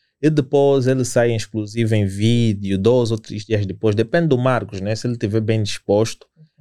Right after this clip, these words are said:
ele vai disponibilizar. Continuem a dar a força que vocês têm dado no TikTok do Marcos. Se têm o interesse de acompanhar trechos ao vivo daquilo que acontece aqui,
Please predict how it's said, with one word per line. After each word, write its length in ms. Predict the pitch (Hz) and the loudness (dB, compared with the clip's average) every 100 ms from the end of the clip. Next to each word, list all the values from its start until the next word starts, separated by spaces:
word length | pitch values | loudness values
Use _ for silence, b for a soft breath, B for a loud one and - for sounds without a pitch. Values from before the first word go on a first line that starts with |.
| - | -4
ele 200 | 117 117 | -2 0
vai 280 | 107 113 117 | 2 0 0
disponibilizar. 800 | 110 - 101 98 98 98 92 - B _ | -6 -6 -4 -2 -2 0 0 -2 B _
Continuem 480 | 131 131 151 185 170 | -2 0 2 2 2
a 60 | |
dar 180 | 131 147 | 2 2
a 60 | 131 | 0
força 400 | - 135 - 117 | -2 -2 -2 -4
que 80 | |
vocês 320 | 113 104 127 - | -4 -2 -2 -2
têm 260 | 123 113 | -2 0
dado 340 | 113 113 98 107 | 2 0 -2 -10
no 300 | 113 123 123 | -8 -4 -4
TikTok 560 | - 165 - 131 123 | -2 -4 0 -2 0
do 120 | 107 | -4
Marcos. 460 | 101 107 113 110 107 | -2 -2 -4 -6 -12
Se 100 | 117 | -10
têm 400 | - 170 170 139 | -2 2 2 2
o 80 | 120 | 2
interesse 520 | 113 110 123 123 - | -2 0 0 0 -4
de 200 | 98 104 | -6 -2
acompanhar 680 | 104 107 104 110 113 104 98 - _ - | -2 -4 -6 -2 0 0 -4 -10 _ -2
trechos 560 | 151 139 120 - 101 | 0 0 -2 -6 -4
ao 180 | 107 104 | -2 -2
vivo 600 | 101 123 127 101 98 85 _ _ _ - | -2 0 0 0 -6 -14 _ _ _ -4
daquilo 320 | 104 139 127 | -2 0 0
que 80 | 113 | -2
acontece 480 | 104 107 120 113 101 | -4 -4 -2 -2 -6
aqui, 480 | 104 110 113 131 | -6 -4 -4 -4